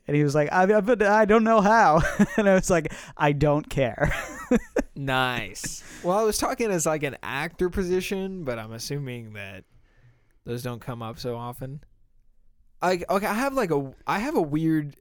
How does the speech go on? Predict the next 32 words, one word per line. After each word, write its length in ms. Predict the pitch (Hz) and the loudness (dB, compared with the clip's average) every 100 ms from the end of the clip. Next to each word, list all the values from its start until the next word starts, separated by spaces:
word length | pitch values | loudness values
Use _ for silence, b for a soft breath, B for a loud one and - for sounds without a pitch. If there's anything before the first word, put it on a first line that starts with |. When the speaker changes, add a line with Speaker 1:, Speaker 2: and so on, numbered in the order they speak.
| _ | _
Speaker 2:
like, 300 | 170 160 - - | -2 -2 -4 -8
I 80 | 190 | -2
know 160 | 220 254 | 0 0
I'm 140 | 185 | -2
fairly 420 | 143 - 180 185 | -6 -2 0 0
charismatic, 840 | 180 160 151 139 123 131 165 - - _ _ - | -2 -2 -2 -2 -6 -4 -4 -6 -18 _ _ -6
but 100 | 143 | -4
I've 100 | 151 | 0
always 200 | 208 254 | 0 0
wanted 160 | 226 160 | -4 -4
to 60 | |
play 140 | 165 135 | -2 -2
a 20 | |
very 200 | 127 123 | -2 -4
stern, 840 | - - - 123 123 120 117 123 - _ _ _ _ _ _ | -6 -6 -6 -6 -4 -6 -8 -12 -18 _ _ _ _ _ _
angry 400 | 117 113 117 117 | -12 -12 -10 -12
character 600 | 107 - 113 107 - 82 - - | -10 -12 -12 -14 -18 -20 -18 -8
in 200 | 147 123 | -6 -6
a 20 | |
Speaker 1:
Hmm. 60 | 117 | -10
Speaker 2:
movie. 380 | 95 - 64 _ _ _ | -14 -16 -20 _ _ _
Speaker 1:
Hmm. 140 | - 123 - - - | -14 -14 -14 -12 -6
Like 140 | 135 | -6
a 60 | 123 | -6
dad? 420 | 123 110 131 160 _ _ _ _ _ | -8 -6 -8 -12 _ _ _ _ _
Speaker 2:
Not 240 | 156 160 123 | -6 -6 -6
a 60 | |
dad. 320 | 101 69 143 143 _ _ _ _ | -10 -14 -16 -18 _ _ _ _
Speaker 1:
No. 80 | - - _ _ _ _ _ _ - | -20 -20 _ _ _ _ _ _ -8
Speaker 2:
I'm 140 | 185 | -6
talking, 580 | 208 180 170 165 156 135 - | -4 -4 -4 -4 -4 -8 -6
eh, 520 | 160 160 151 147 | -4 -4 -6 -6